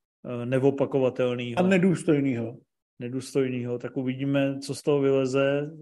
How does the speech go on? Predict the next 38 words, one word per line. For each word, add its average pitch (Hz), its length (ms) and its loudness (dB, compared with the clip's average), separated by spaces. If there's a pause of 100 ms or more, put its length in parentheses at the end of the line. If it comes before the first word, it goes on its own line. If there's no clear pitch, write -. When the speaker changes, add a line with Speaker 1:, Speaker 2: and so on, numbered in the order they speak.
Speaker 1:
Jsem 139 300 -8
sám 139 240 -6
zvědavej. 127 600 -2 (920)
A 135 600 0 (400)
děkujeme 160 600 2
vám 165 220 2
za 160 100 2
přízeň, 160 400 -2
děkujeme, 160 340 -2
že 156 80 -2
jste 175 120 -6
se 165 160 -2
k 170 40 -4
nám 170 160 -2
připojili 156 480 2
takhle 156 280 0
pozdě 160 600 2
večer. 156 680 2
Ty 147 80 -6
vole, 139 140 2
my 139 100 0
jsme 139 200 -4
přetáhli 143 500 0
dvě 143 160 4
hodiny 143 580 0 (920)
a 123 400 0
můj 131 260 2
žaludek 147 420 4
to 165 120 0
vydržel, 165 500 0
takže 135 480 -2 (420)
já 135 160 -8
myslím, 135 280 -10
že 143 140 -12
dnešní 147 600 -4
večer 143 400 -2
je 151 80 0
úspěšnej. 143 800 -2